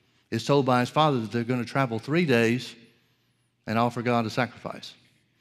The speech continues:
Well, that's not new for Isaac. He's ready to go. He knows what they're supposed to do. So he puts everything on, on the animals that they're gonna need for the sacrifice.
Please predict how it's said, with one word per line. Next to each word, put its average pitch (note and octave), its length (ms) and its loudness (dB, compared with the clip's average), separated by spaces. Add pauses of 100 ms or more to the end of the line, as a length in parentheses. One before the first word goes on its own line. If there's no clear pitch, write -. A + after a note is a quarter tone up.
(240)
Well, F#2+ 100 0
that's D3+ 200 4
not E3 160 4
new F3+ 180 4
for D#3 160 4
Isaac. D#3+ 380 4
He's C#3+ 240 2
ready D3+ 300 4
to C3 60 -4
go. D#3+ 300 4 (1080)
He C3 160 4
knows C#3 260 4
what D3 140 2
they're D3 100 2
supposed D#3+ 320 0
to D#3+ 80 2
do. F3 300 2 (1300)
So A2+ 160 -4
he C3+ 140 6
puts D3+ 240 2
everything D3 440 4
on, C#3+ 340 4
on C3+ 200 4
the A#2+ 220 4 (800)
animals D3 480 4
that B2+ 180 0 (680)
they're B2 120 4
gonna B2+ 220 4
need C#3 200 4
for C#3 60 -2
the B2+ 80 -2
sacrifice. C#3+ 800 0